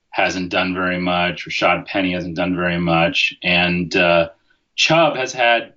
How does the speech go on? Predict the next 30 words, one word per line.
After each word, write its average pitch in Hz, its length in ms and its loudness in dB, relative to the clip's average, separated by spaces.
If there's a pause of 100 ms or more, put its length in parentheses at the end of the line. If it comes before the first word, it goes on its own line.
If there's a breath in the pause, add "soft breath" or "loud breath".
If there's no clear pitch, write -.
big 107 260 -4
games, 127 480 0
but 104 440 -6 (760)
unless 117 420 -6
you 110 100 -6
were 101 80 -8
playing 98 500 -4
a, 85 180 -10
a 98 100 -12
best 104 320 -2
ball 92 200 2
format, 92 640 -4 (400)
he, 98 460 -4
he 113 120 -4
wasn't 113 280 0
gonna 87 160 -4
be 82 160 -2
in 80 80 -2
your 76 100 -6
lineup. 82 460 -2
So, - 640 2 (680 soft breath)
um, 98 640 0 (680)
yeah, 170 280 2
I, 123 280 -4
I 127 40 -10
mean, 135 280 -6
it, 131 260 -12
it's 117 140 -14
fortunate. 131 520 -4
I, 101 260 -4